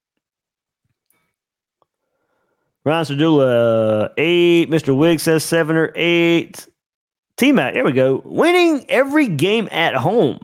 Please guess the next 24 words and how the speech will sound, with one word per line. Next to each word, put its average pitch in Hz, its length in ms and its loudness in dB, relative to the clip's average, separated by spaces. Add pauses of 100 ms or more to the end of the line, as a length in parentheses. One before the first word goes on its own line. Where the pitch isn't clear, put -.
(600)
So - 120 -8
let's 359 120 -2
take 330 200 -2
a 339 60 2
look 247 220 0
at 127 100 0
that, 98 200 -4
'cause 120 80 -4
that 139 160 0
would 151 100 -2
mean 170 360 2
one, 123 460 0
two, 135 480 0
three, 170 540 -2
four, 98 540 -4
five, - 560 -8
six, - 340 -4
seven 269 640 0
wins 160 520 0 (880)
if 123 160 -2
you 160 100 2
win 160 160 2
all 170 220 0
the, 190 340 0